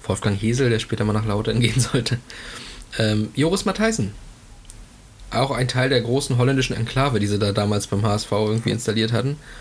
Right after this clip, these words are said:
Ähm, fand ich eigentlich auch immer ganz gut. Ganz interessant ist, äh, einer deiner großen Freunde war auch da, der dann später zu, glaub ich, Manchester City auch kurz gehen sollte. Der Jerome. Damals noch beim H S V.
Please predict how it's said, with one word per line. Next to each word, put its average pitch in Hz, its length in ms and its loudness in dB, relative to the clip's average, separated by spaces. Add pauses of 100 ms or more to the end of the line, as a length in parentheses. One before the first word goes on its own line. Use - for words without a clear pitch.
(720)
Ähm, 113 300 2
fand - 160 -2
ich 214 80 0
eigentlich 185 140 -2
auch 165 80 0
immer 147 120 2
ganz 117 220 0
gut. - 200 -4 (440)
Ganz - 180 0
interessant 175 480 -2
ist, 147 220 -2
äh, 131 400 2
einer 131 180 -2
deiner 127 180 2
großen 123 280 2
Freunde 117 340 0
war 110 120 0
auch 113 120 -4
da, 202 160 0 (200)
der 113 120 2
dann 123 300 0 (100)
später 131 460 0
zu, - 240 -2
glaub 123 220 0
ich, 127 100 -12
Manchester 127 340 -2
City 147 260 -2
auch - 140 -2
kurz 143 280 -2
gehen 143 140 0
sollte. 135 320 0 (460)
Der 113 80 2
Jerome. 123 320 2 (1040)
Damals 123 320 -4
noch 123 100 -2
beim 127 160 0
H 135 120 2
S - 80 -2
V. 123 240 -2